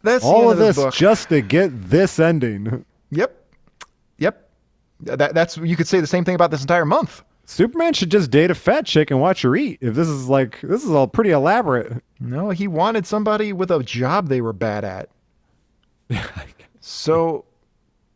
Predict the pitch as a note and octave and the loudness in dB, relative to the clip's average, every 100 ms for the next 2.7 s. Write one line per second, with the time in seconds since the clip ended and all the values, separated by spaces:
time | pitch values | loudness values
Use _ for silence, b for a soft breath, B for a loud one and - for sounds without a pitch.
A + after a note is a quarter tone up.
0 | _ - - D3 B3 - - A3+ G#3 G3+ | _ -14 -4 -2 -2 -6 -10 -8 -4 -4
1 | A3 G3+ D#3+ D#3 - - - - - - | -2 0 0 0 -4 -10 -16 -18 -14 -2
2 | D#3+ - F3+ C3+ C#3 - C3 | 0 0 0 0 -2 -2 -6